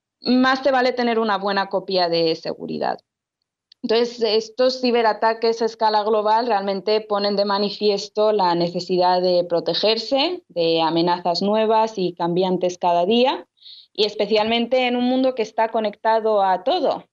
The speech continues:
Y esto, por supuesto, supone una oportunidad de negocio muy importante para las empresas de ciberseguridad. Y en Israel, como ya hemos dicho en muchísimas ocasiones, este tema es, es,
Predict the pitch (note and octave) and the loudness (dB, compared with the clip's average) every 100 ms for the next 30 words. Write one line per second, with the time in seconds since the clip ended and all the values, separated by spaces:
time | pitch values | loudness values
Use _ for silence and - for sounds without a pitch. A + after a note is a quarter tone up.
0 | _ _ G#3 G#3 G#3+ G#3+ A3+ A3+ A3 A#3 | _ _ -4 0 0 -2 -2 -2 -2 0
1 | C4+ C#4 - C#4+ D4 D#4 - _ _ _ | 0 -2 -2 -2 -2 -4 -14 _ _ _
2 | _ - - G3 G3+ G3 G3 F#3+ G3+ G3 | _ -12 -4 -2 0 0 -2 -4 -2 0
3 | F#3 F#3+ G3+ - _ _ _ _ - F#3 | 2 2 0 -4 _ _ _ _ -10 -2
4 | G3 G3 F#3 F3 E3+ E3+ E3+ E3 F#3 F3 | 0 2 2 2 0 0 2 2 2 2
5 | F#3 G3 - G#3 G#3+ A3 F3+ F#3 F#3 F#3 | 0 0 -2 0 2 2 0 0 0 -4
6 | F#3 F3 F3+ F3+ G3+ G3+ G3 F3 F#3 E3+ | 0 -2 -2 -2 -2 0 0 0 -4 -8
7 | F3 F3 F3 D#3+ D#3 E3 D#3 F3+ D4 G4 | -8 -4 -4 -4 -6 -4 -4 0 0 0
8 | B3+ - - E3 D#3+ - F3 E3+ G3 A3 | -4 -14 -4 -2 -2 -2 0 2 2 2
9 | A3 F#3+ F3 E3+ F#3 F#3+ F#3 F#3+ F#3 - | -2 -4 -2 0 0 0 -2 -4 -10 -2
10 | G3 F3+ E3+ - F#3+ G3 F#3 F3+ F3+ D#3+ | 0 0 -6 -8 -6 -2 -2 -2 0 -2
11 | - G3 G3+ G#3+ A#3 A#3 _ - - - | 0 0 2 2 0 -2 _ -20 -20 -20
12 | - _ - G#3 G#3 - G#3 F#3+ G#3 G#3 | -20 _ -2 0 0 0 0 0 0 0
13 | G#3+ A3 A3 G#3+ G3+ G3 - - - F#3 | 0 0 2 2 -2 -4 -16 -20 -4 -4
14 | F3+ - | -4 -8